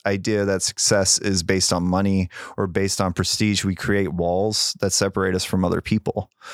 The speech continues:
And even, like, a, there are people with, you know, different disabilities or developmental disabilities. I think it's really easy to build a wall around them and not care about them and not see the value in them. You know, I think part of the problem with success being defined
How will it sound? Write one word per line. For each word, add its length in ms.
And 180
even, 560
like, 240
a, 180
there 280
are 60
people 280
with, 420
you 120
know, 240
different 420
disabilities 720
or 60
developmental 640
disabilities. 720
I 60
think 180
it's 140
really 260
easy 360
to 140
build 200
a 40
wall 560
around 360
them 260
and 60
not 220
care 260
about 280
them 340
and 120
not 160
see 140
the 100
value 420
in 140
them. 280
You 100
know, 200
I 80
think 220
part 180
of 40
the 60
problem 480
with 180
success 500
being 200
defined 460